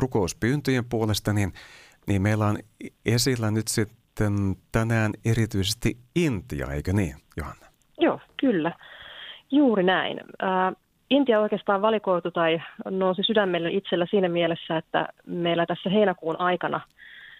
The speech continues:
Speaker 2: on, tai heinäkuun alussa oikeastaan alkaa tämmöinen Oikeutta Intian niminen kampanja, jonka
Speaker 1: Mhm.
Speaker 2: myötä me halutaan tietysti nostaa sitä tietoisuutta siitä, että mikä se Intian kristittyjen tilanne on, mutta,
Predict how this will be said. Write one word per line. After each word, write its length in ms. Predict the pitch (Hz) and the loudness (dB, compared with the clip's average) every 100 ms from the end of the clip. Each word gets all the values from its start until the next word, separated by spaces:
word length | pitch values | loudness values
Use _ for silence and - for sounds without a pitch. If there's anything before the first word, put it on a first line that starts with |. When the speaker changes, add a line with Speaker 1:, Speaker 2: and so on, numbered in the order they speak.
| - _ - | -20 _ -6
Speaker 2:
on, 260 | - 170 165 - - | -2 0 -2 -4 -2
tai 120 | 156 | 0
heinäkuun 340 | 156 156 165 202 | 0 -2 -2 0
alussa 260 | 202 - | -2 -2
oikeastaan 420 | 156 160 160 160 | -2 -2 -4 -2
alkaa 300 | 160 165 - | 0 -2 -4
tämmöinen 300 | 156 151 156 | -6 -4 -2
Oikeutta 420 | 151 165 156 - - | -2 -2 -4 -6 -2
Intian 440 | 185 175 156 143 | 2 2 0 -2
niminen 300 | 151 147 165 | -4 -6 -4
kampanja, 680 | - 160 160 - - 151 160 - _ | 0 0 -2 -6 -6 -4 -6 -8 _
jonka 200 | - - | -10 -4
Speaker 1:
Mhm. 60 | 147 | 0
Speaker 2:
myötä 200 | 151 - | 0 -2
me 180 | - 165 - _ _ | -6 -8 -12 _ _
halutaan 520 | 160 151 - 147 160 - | -2 -2 -2 -4 -6 -10
tietysti 240 | 175 170 | -10 -6
nostaa 380 | 165 180 - 170 | -6 -6 -6 -6
sitä 200 | - - - _ _ - - - | -6 -6 -8 _ _ -20 -20 0
tietoisuutta 500 | 277 269 233 214 208 | 2 2 2 -2 -2
siitä, 300 | 208 196 180 | 0 0 0
että 180 | 170 170 | -2 -2
mikä 240 | 175 170 170 | -2 -2 -2
se 80 | |
Intian 300 | 170 165 160 | -2 -2 -2
kristittyjen 520 | 160 170 - - 165 160 | -2 -6 -6 -6 -4 -2
tilanne 340 | 175 165 165 | -2 -4 -4
on, 180 | 180 170 | -4 -4
mutta, 300 | 175 - | -4 -2